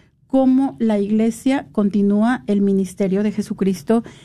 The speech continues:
Y también es, es importante que cada uno de nosotros recordemos que cada, que cada bautizado tiene esa comisión de seguir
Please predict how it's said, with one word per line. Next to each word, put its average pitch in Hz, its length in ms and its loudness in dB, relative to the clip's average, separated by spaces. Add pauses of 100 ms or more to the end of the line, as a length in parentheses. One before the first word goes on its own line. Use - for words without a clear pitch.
(160)
Y 254 80 2
también 262 480 2
es, 220 260 -4
es 226 240 0
importante 226 880 0
que 196 160 -6
cada 214 280 2
uno 214 240 4
de 220 100 2
nosotros 208 640 0 (400)
recordemos 233 800 2
que 214 220 -2
cada, 254 520 0 (320)
que 214 200 0
cada 285 240 2
bautizado 233 800 0 (420)
tiene 262 400 2
esa 233 280 0
comisión 185 600 0
de 196 100 0
seguir 220 600 0